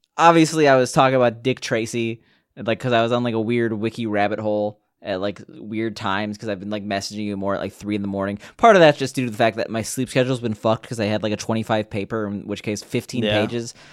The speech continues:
Speaker 2: I've been
Speaker 1: were,
Speaker 2: going
Speaker 1: like,
Speaker 2: to bed early.
Speaker 1: after, after I told you last week that your life's falling apart when you, like, had to take a grease break, you finally,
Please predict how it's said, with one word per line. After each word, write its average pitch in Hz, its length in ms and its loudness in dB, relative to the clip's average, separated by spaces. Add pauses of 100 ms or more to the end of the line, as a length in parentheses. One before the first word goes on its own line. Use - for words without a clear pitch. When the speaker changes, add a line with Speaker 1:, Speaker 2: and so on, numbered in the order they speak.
(360)
Speaker 2:
I've 131 120 2
been 247 80 2
Speaker 1:
were, - 60 4
Speaker 2:
going - 100 6
Speaker 1:
like, - 80 2
Speaker 2:
to 117 60 2
bed 123 100 4
early. 101 420 -2
Speaker 1:
after, 143 500 2
after 135 300 4
I 143 80 4
told 139 260 0
you 131 120 -2
last 120 260 2
week 123 160 -4
that 110 80 -2
your 104 120 -2
life's 107 220 -2
falling 113 240 -2
apart 110 280 0
when 110 100 -6
you, 110 80 -6
like, 107 140 -2
had 113 140 -4
to 107 60 -4
take 120 220 -6
a 107 60 -16
grease 110 360 -6
break, 101 520 -4
you 110 100 -14
finally, 120 440 -2